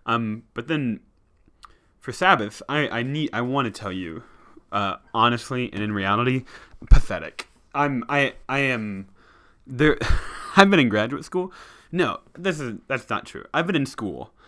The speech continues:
for twenty years. <laughs> And I am twenty-six, twenty years straight. Uh, four years of my undergraduate, four years in, um, of my graduate degree. I actually told myself at the end of,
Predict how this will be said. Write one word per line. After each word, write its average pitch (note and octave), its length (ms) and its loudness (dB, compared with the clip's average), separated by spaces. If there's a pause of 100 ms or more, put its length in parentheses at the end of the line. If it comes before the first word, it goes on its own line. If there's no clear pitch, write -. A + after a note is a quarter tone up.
(140)
for A#2+ 140 -10
twenty A#2+ 380 -6
years. F2 440 -10
<laughs> - 60 -20 (680)
And - 280 -6 (160)
I G3 80 2 (100)
am D#3 140 -4
twenty-six, C3+ 840 -4 (480)
twenty E3+ 300 -2
years C3 300 -2
straight. - 340 -8 (460)
Uh, G#2 120 -4
four C3 280 -4
years C#3 260 -2
of B2 80 -6
my A2 140 -4
undergraduate, F2+ 720 -8
four A2 260 -6
years G2 380 -6
in, G2 260 -10 (140)
um, E2+ 640 -12
of F#2 160 -10
my F2 80 -12
graduate G2 500 -8
degree. G#2 440 -8 (380)
I B2 100 -4
actually E3+ 340 -4
told E3+ 340 -6
myself F#2 500 -10
at G2+ 120 -12
the F2+ 160 -12
end A2 260 -8
of, F2+ 500 -12